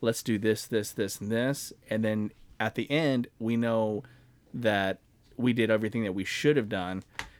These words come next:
So now we'll talk to a doctor. You know, in fact, our doctor,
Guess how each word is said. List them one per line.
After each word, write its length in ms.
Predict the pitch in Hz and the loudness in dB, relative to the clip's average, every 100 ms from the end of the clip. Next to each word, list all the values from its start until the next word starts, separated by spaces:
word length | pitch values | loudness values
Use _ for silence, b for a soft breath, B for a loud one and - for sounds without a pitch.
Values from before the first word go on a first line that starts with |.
| B | B
So 140 | - | -2
now 180 | 147 170 | 0 2
we'll 100 | 113 | 2
talk 260 | - 95 - | 0 -4 -4
to 100 | 92 | -4
a 40 | |
doctor. 480 | 85 101 - - - - | -4 -4 -6 -12 -8 -4
You 100 | 110 | 0
know, 160 | 104 | 0
in 100 | 107 | -2
fact, 220 | - 117 123 | -2 0 2
our 120 | 117 | 2
doctor, 440 | 110 147 - 98 | 2 0 -2 -4